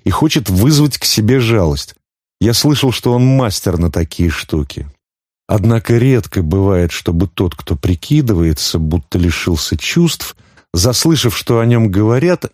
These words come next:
не перестарался и не выдал этим себя — а полная отрешённость Колумбануса не выглядела нарочитой.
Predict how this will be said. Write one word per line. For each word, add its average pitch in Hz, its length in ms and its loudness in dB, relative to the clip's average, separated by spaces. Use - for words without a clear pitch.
не 123 200 4
перестарался 143 1040 0
и 127 260 0
не 135 160 4
выдал 131 460 4
этим 127 260 0
себя — 98 640 0
а 82 80 0
полная 92 460 2
отрешённость 85 680 0
Колумбануса 95 800 0
не 117 220 4
выглядела 78 680 -2
нарочитой. 78 1000 -2